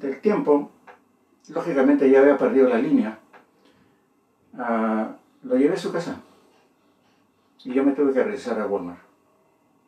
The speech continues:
¿Qué sucede? Ya no escucho que se predica. ¿Se acuerdan ustedes esa parte que dice, este, "Señor, ¿y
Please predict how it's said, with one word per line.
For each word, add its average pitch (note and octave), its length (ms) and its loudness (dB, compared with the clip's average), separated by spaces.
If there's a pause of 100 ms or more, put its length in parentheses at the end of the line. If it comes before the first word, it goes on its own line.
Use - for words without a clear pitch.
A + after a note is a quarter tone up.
(580)
¿Qué G3+ 80 -2
sucede? - 480 -4 (1900)
Ya E3 180 -6
no G#3 80 -4
escucho F3 480 -6 (640)
que G3+ 80 -16
se - 140 -2
predica. C#3+ 640 2 (1160)
¿Se - 80 -8
acuerdan F#3+ 320 2
ustedes F3 320 0
esa D3+ 360 0
parte - 300 -2
que B2+ 160 0
dice, C#3+ 280 0
este, A2+ 420 -4 (420)
"Señor, D#3+ 360 -2
¿y C3+ 260 0